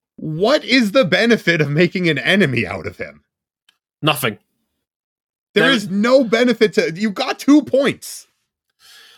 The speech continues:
Speaker 2: Well, <sighs>
Speaker 1: At, at least when Seb went rogue in the same team nine years ago, it was over a race win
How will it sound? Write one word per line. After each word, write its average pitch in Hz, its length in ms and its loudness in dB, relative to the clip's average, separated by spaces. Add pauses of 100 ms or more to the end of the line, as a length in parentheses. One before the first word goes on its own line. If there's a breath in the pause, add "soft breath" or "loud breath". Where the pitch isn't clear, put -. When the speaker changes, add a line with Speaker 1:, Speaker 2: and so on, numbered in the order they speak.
(280 soft breath)
Speaker 2:
Well, 151 260 -10 (180)
<sighs> - 340 -6
Speaker 1:
At, 285 120 -4
at 311 120 0
least 427 200 4
when 381 140 4
Seb 226 400 0
went 185 240 2
rogue 147 460 4
in 147 180 -6
the 151 100 0
same 165 400 -2
team 156 380 -2
nine 131 280 -4
years 127 260 -2
ago, 98 360 -6 (560 soft breath)
it 190 60 2
was 196 240 2
over 226 340 4
a 170 80 4
race 202 340 2
win 117 420 -2